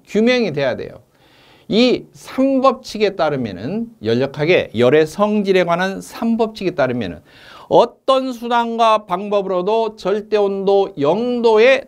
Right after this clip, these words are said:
도달할 수 없다라고 규정한 정의가 삼 법칙인데, 이것을 클라우시우스라고 하는 열역학에 관해서 연구한 과학자가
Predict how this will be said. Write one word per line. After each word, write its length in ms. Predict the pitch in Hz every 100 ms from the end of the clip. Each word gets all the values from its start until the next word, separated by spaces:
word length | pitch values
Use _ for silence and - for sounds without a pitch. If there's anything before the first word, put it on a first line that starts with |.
| _
도달할 440 | - 131 127 117
수 260 | - 139 -
없다라고 1400 | 139 165 _ 208 185 107 - 120 135 156 233 185 107 -
규정한 460 | 147 147 156 147
정의가 420 | 131 214 214 160 123
삼 200 | 170 156
법칙인데, 640 | 135 - 143 117 165 - _ _ _ _ _
이것을 720 | 156 208 202 190 139 226 262 _ _ _ _
클라우시우스라고 1300 | - 233 226 226 226 - 220 214 - 196 190 180
하는 520 | 170 175 220 254 254 262 _ _ _ _ -
열역학에 720 | 107 135 165 160 160 185 175
관해서 420 | 160 160 170 220
연구한 480 | 165 156 165 170 175
과학자가 720 | 170 165 170 - 180 143 107